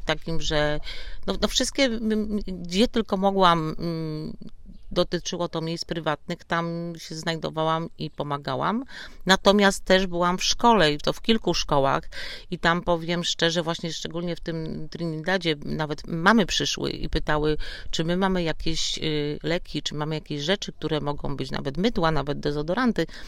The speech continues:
tego typu, y, drobiazgi, które można by podarować, y,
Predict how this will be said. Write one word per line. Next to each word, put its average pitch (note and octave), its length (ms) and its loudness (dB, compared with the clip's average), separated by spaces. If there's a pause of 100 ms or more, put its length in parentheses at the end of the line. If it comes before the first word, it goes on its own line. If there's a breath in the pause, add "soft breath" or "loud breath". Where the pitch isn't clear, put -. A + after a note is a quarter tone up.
(240 loud breath)
tego E3 220 0
typu, D#3+ 480 0 (1080)
y, C#3+ 100 -2
drobiazgi, D#3+ 720 2 (320 loud breath)
które G3+ 240 6
można G3 320 2
by F3 100 -4
podarować, E3 840 0
y, D3+ 880 -2